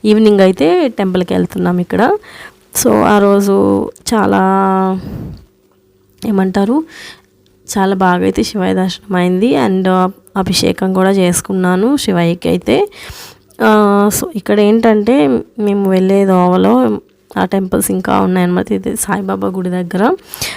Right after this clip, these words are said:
ఆ సాయిబాబా గుడి ఆంజనేయ స్వామి గుడి ఆపోజిట్ ఉంటాయన్నమాట ఇక్కడ మాకు కొత్తూరులో. ఇక్కడైతే కళ్యాణానికి అయితే మొత్తం రెడీ చేసేస్తున్నారనమాట స్వామివారి కళ్యాణం చేయడానికి.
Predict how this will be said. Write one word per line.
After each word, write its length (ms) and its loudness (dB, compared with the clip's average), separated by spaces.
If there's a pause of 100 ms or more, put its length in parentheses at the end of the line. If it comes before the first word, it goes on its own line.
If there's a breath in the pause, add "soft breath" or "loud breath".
(160 loud breath)
ఆ 80 0
సాయిబాబా 480 2
గుడి 260 2
ఆంజనేయ 360 2
స్వామి 260 -6
గుడి 280 -2
ఆపోజిట్ 500 -4
ఉంటాయన్నమాట 720 0
ఇక్కడ 260 -4
మాకు 400 0
కొత్తూరులో. 720 2 (1120 loud breath)
ఇక్కడైతే 640 -2
కళ్యాణానికి 640 0
అయితే 140 -4
మొత్తం 400 -2
రెడీ 240 2
చేసేస్తున్నారనమాట 1200 0
స్వామివారి 680 0
కళ్యాణం 520 2 (100)
చేయడానికి. 580 0